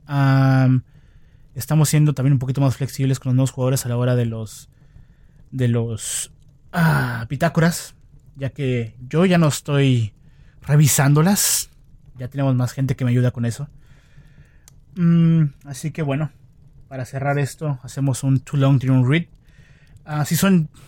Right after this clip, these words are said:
D Ms, lean los putos D M logs. Vamos a darles nuevas herramientas para expandir los, los puntos de interés que han creado, para darle más congruencia a este mundo. Si son jugadores, pídanle a los D Ms que sigan la estructura de los cinco puntos.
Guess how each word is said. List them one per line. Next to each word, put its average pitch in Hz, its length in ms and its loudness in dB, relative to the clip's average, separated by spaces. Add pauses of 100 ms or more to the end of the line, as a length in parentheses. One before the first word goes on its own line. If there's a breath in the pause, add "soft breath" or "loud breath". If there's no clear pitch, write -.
(380 loud breath)
D 175 300 4
Ms, 202 220 4
lean 151 240 4
los 170 120 2
putos 151 280 0
D 147 60 2
M 139 120 6
logs. - 360 0 (400 soft breath)
Vamos 147 260 2
a 147 40 4
darles 143 220 2
nuevas 143 380 2
herramientas 131 540 2
para 113 400 -2
expandir 127 680 0
los, 131 360 -4
los 131 260 -4
puntos 139 300 0
de 123 60 0
interés 127 260 0
que - 80 -8
han 123 60 0
creado, 127 420 -2
para 117 200 -4
darle 127 260 2
más 127 160 2
congruencia 123 480 0
a - 20 0
este 120 160 -8
mundo. 143 320 -2 (640 soft breath)
Si 143 80 -18
son 156 140 -4
jugadores, 160 680 2
pídanle 151 380 0
a 143 40 0
los 135 320 -2
D 143 240 0
Ms 165 120 0
que 139 120 -12
sigan 147 220 -4
la 139 60 2
estructura 147 400 -2
de 147 60 4
los 131 100 2
cinco 147 320 2
puntos. 156 540 0